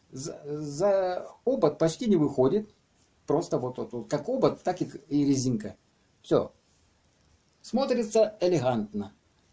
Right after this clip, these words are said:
надо сказать. Ну, мне нравится. Так тоненько,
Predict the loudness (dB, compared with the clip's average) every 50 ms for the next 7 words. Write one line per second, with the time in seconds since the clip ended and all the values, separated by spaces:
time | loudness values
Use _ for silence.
0 | _ _ _ _ _ -8 -6 -6 -6 -6 -10 -12 -12 -12 -12 -12 -16 _ _ _
1 | _ _ _ -6 -4 -2 0 2 2 2 4 2 2 0 -4 -8 -16 -20 _ _
2 | _ _ _ _ _ _ _ _ _ _ _ _ -6 -6 -6 -6 -4 -4 -2 -2
3 | 0 0 0 0 -2 -2 -2 -2 -4 -4